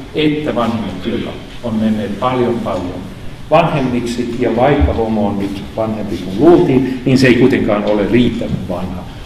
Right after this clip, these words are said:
ollakseen tekemisissä näiden kanssa. Näitä teki joku muu. Eli mennään tuonne. Ja silloin yhtäkkiä ollaan semmoisessa osassa ihmisen sukupuuta,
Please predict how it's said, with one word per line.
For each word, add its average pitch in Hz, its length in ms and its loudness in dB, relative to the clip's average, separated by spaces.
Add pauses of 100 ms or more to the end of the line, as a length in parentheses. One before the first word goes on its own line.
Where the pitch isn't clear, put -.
ollakseen 95 440 -2
tekemisissä 92 680 -8
näiden 92 400 -6
kanssa. - 260 -8
Näitä 143 260 4
teki 110 500 0
joku 92 260 -2 (140)
muu. 107 220 -2 (4000)
Eli - 480 0
mennään 113 400 2
tuonne. - 440 2 (320)
Ja 156 80 4
silloin 190 360 8
yhtäkkiä 160 480 2
ollaan 117 200 4
semmoisessa - 560 -2
osassa 143 460 -2
ihmisen 131 480 -2
sukupuuta, 135 600 -4